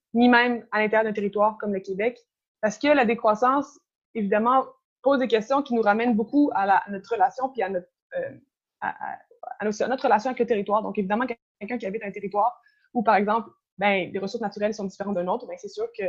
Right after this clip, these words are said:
la, les propositions puis l'organisation du territoire vont être différentes. Mais de manière générale, on peut quand même, euh, poser que-, faire quelques propositions plus concrètes. Puis une qui est quand même centrale, euh, dans la décroissance, c'est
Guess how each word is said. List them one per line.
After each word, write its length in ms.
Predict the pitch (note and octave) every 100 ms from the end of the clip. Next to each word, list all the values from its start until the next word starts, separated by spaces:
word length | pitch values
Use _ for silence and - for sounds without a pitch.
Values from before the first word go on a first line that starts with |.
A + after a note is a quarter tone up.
| E3+ _ _ _
la, 120 | - -
les 100 | G3+
propositions 600 | G#3 G3+ F#3 F#3 - A#3+
puis 100 | B3
l'organisation 600 | G#3 G#3 G#3 G3+ B3+ A#3+
du 80 | G#3+
territoire 480 | G#3+ F3+ G#3+ G#3 A3
vont 60 | F#3+
être 100 | F#3
différentes. 360 | - F3+ E3 -
Mais 160 | A3 G#3
de 100 | A3+
manière 220 | A#3+ E4
générale, 380 | C#4 A#3+ A#3 C#4
on 100 | A3
peut 120 | G#3
quand 160 | G3
même, 340 | G3+ A3 C4 C4 _ _ _ _ F#3+
euh, 320 | F3+ D3+ B2+ - -
poser 300 | A3+ A3 C4
que-, 180 | C4 C4 - -
faire 140 | C4+
quelques 260 | C#4 A#3 A3
propositions 520 | A#3+ G#3+ A3 A#3 B3+
plus 120 | B3+ -
concrètes. 360 | G3+ G#3 - _ _ _ _ _ _ _ _ _
Puis 120 | C4 -
une 120 | E4+
qui 60 | E4+
est 20 |
quand 80 | A3+
même 140 | A#3+ C4+
centrale, 560 | G#3+ G#3 G#3+ A#3 D4 - _ _ -
euh, 160 | G3 F#3
dans 80 | G3
la 100 | G3
décroissance, 540 | G#3+ G#3+ G#3+ C#4 D#4+
c'est 220 | C4 G#3+